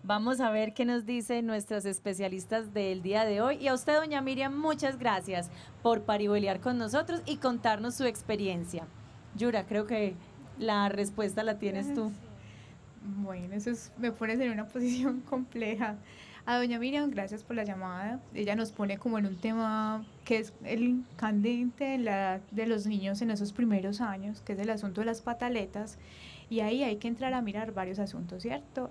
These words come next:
Speaker 2: Es normal para la edad que la niña haga pataletas,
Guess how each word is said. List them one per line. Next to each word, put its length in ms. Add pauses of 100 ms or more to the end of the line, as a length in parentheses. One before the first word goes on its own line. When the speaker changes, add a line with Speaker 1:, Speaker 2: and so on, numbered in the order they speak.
Speaker 2:
Es 300
normal 380
para 220
la 100
edad 260
que 160
la 80
niña 220
haga 140
pataletas, 640